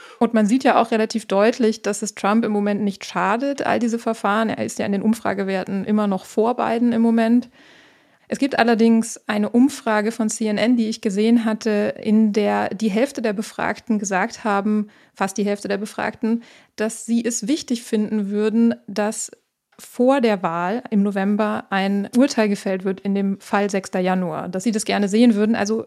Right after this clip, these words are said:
offenbar hätten sie es ja schon gerne geklärt, das Ganze. Und ich glaube auch, dass so ein Verfahren, wenn es denn starten würde, ähm, schon einen Einfluss haben würde auf Wählerentscheidungen. Das stelle ich mir zumindest so vor, weil dabei ja wahrscheinlich Dinge rauskommen würden,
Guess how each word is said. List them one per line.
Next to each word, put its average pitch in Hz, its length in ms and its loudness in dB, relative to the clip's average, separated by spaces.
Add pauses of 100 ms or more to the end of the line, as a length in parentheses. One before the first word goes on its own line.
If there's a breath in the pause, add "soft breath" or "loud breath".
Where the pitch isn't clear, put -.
(140)
offenbar 226 440 4
hätten 226 260 0
sie 233 80 0
es 240 100 -4
ja 233 100 2
schon 240 240 2
gerne 226 240 2
geklärt, 220 600 -2
das - 160 -10
Ganze. - 380 -8
Und 196 140 -2
ich 196 140 -12
glaube 208 320 4
auch, 214 140 2
dass 220 200 -4
so 214 120 -2
ein 208 120 -2
Verfahren, 220 480 0
wenn 220 140 2
es 226 80 -4
denn 214 140 0
starten 233 420 0
würde, 226 540 2
ähm, 208 280 -2
schon 254 340 2
einen 208 200 -2
Einfluss 214 480 0
haben 196 240 2
würde 196 280 0
auf - 160 -4
Wählerentscheidungen. 202 800 0
Das 208 120 -2
stelle 190 160 -4
ich 226 100 -2
mir 208 80 2
zumindest 208 380 -2
so 202 80 -4
vor, 214 240 -2
weil 196 100 -2
dabei 190 260 -2
ja 196 140 -4
wahrscheinlich 190 460 -6
Dinge 247 260 6
rauskommen 196 640 0
würden, 202 420 0